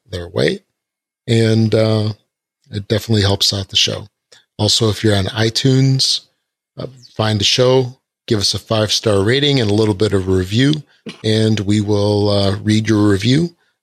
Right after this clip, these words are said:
on, uh, a future show. And then also, uh, the more reviews that we get, the more chance we have of becoming a featured show. And, uh,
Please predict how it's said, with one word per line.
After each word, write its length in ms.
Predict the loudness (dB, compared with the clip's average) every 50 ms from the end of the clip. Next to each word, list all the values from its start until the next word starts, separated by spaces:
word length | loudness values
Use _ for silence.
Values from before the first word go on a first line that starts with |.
| _
on, 400 | -4 -2 0 0 0 -2 -2 -4
uh, 180 | -4 -6 -8 -8 -10
a 40 | -10
future 340 | -6 -6 -4 -4 -4 -2
show. 360 | -2 -2 0 0 0 0 -2 -4 -6 _ _ _ _ _ _ _ _ _
And 120 | -2 0 2
then 140 | 2 2 2
also, 560 | 0 0 0 0 0 2 2 2 2 2 2
uh, 280 | 2 0 0 0 -2 -4 -8 _ _ _ _ -2
the 40 | 0
more 200 | 2 2 2 2
reviews 420 | 0 0 0 0 0 0 0 0
that 120 | -2 -4
we 120 | -8 -12 -6
get, 420 | -4 -4 -4 -4 -6 _ -8 -8 -8 -12 _ _ _ _ _ _ _ _
the 380 | -14 -12 -12 -12 -14 -14 -16 -20 _ _ _ _ -2
more 140 | 0 0
chance 500 | 0 -2 -2 0 0 0 0 -2 -2 -2
we 100 | -2 -2 0
have 280 | 0 -2 -2 -4 -6
of 180 | -8 -10 -10 -14 -6 -6
becoming 420 | -6 -4 -2 -2 0 0 0 0
a 100 | -2 -2
featured 800 | -4 -4 -2 -2 0 0 0 0 0 2 0 0 -2 -4 -6 -10 _ _
show. 460 | -2 -2 0 0 0 -2 -4 -8 -14 -14
And, 380 | -10 -8 -8 -8 -8 -10 -10 -10
uh, 220 | -10 -10 -12 -14